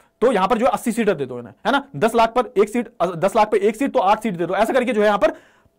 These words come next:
जनसंख्या के according जो है, जनसंख्या के अनुसार जो है यहाँ पर सीटों का वितरण हो जाता है।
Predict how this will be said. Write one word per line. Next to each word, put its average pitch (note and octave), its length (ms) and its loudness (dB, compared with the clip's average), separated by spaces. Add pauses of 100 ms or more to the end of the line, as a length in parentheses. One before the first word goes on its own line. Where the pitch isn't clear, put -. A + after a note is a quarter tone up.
(260)
जनसंख्या C4+ 480 4
के D4+ 80 4
according G#3 300 2
जो C3+ 120 -8
है, B2 60 -6
जनसंख्या A#3+ 420 2
के D4 60 2
अनुसार A3 260 2
जो G#3+ 80 0
है A3 40 2
यहाँ F#3 120 0
पर B3 100 0
सीटों G3+ 280 0
का C4+ 160 4 (160)
वितरण G3 280 2
हो F#3 220 2
जाता C#3 300 -2
है। - 160 -14